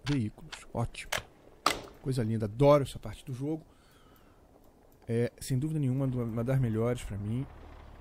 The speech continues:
Uma das melhores. Aqui já tá até construidinho. Nice. Ó, isso aqui que eu tenho medo que aconteça. Ó, pronto.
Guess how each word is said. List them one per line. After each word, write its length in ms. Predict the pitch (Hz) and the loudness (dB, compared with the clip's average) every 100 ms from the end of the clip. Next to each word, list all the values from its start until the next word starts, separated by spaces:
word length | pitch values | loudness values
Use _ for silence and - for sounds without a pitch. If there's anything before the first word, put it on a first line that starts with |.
| - - - - | -20 -20 -20 -16
Uma 120 | 117 107 | -14 -10
das 200 | 120 117 | -10 -6
melhores. 960 | 120 101 110 - - - - - - - - - - - | -6 -6 -6 -6 -6 -8 -12 -14 -14 -16 -18 -18 -18 -16
Aqui 180 | - - | -16 -8
já 80 | 127 | -6
tá 140 | - | -6
até 200 | 135 - | -6 -6
construidinho. 1120 | 165 151 131 139 117 113 117 127 139 143 147 147 151 - | -6 -6 -4 -4 -4 -4 -4 -2 -2 -2 -2 -4 -8 -10
Nice. 720 | 110 113 123 131 - - - - - - - - - - - - - - - - - - - - - - - - - - - - - - - - - | -6 -4 -4 -6 -8 -12 -14 -18 -20 -20 -20 -20 -20 -20 -20 -18 -16 -16 -16 -16 -16 -14 -14 -12 -12 -12 -10 -10 -10 -10 -10 -10 -10 -8 -10 -10 -6
Ó, 140 | 113 - | -6 -6
isso 160 | - | -6
aqui 140 | - - | -6 -4
que 80 | |
eu 60 | 190 | -2
tenho 140 | 214 | 0
medo 340 | 190 147 160 131 120 - - - | 4 4 4 0 -4 -6 -6 -6
que 60 | - | -4
aconteça. 640 | 135 131 - 107 - - - - - - | -2 -2 -2 -4 -6 -8 -8 -8 -8 -4
Ó, 120 | 113 - - - - - | -4 -6 -8 -8 -8 -2
pronto. 400 | 147 143 - - | 2 2 0 -8